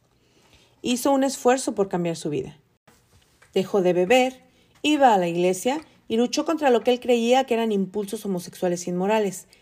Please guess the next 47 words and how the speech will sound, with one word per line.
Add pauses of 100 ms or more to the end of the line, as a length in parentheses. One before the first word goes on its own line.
(260)
que
al
final
lo
condujeron
a
sus
inevitables
fantasías
de
asesinato. (720)
Encontró
un
trabajo,
primero
en
un
banco
de
sangre, (380)
luego
como
mezclador
de
chocolate (100)
en
una
fábrica
de
dulces. (720)
Pero
el
estilo
de
vida
de
ir
a
la
iglesia
y
vivir
correctamente,
como
él
lo
llamaba,